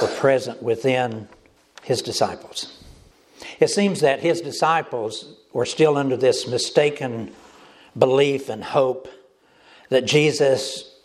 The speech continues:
would soon be setting up his majestic kingdom here on the earth. And they envisioned themselves as being in high positions of authority and leadership within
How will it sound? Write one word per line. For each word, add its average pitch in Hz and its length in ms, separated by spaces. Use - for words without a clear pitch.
would 120 180
soon 143 300
be 127 140
setting 123 400
up 117 160
his 120 180
majestic - 1000
kingdom 117 320
here 107 140
on 107 140
the 104 160
earth. - 240
And 135 120
they 156 140
envisioned 151 540
themselves 139 840
as 139 240
being 143 400
in 120 160
high 143 300
positions 123 720
of 110 80
authority 117 720
and 113 160
leadership 123 560
within 107 460